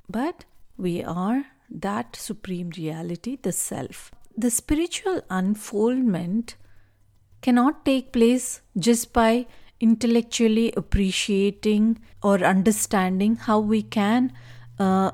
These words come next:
achieve this self-realization. This evolution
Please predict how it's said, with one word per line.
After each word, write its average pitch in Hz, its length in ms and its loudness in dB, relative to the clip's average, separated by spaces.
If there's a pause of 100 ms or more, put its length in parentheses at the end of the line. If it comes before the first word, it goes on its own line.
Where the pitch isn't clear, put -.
achieve 226 520 0
this 196 180 0
self-realization. 151 1300 -4 (380)
This 262 260 2
evolution 226 1160 0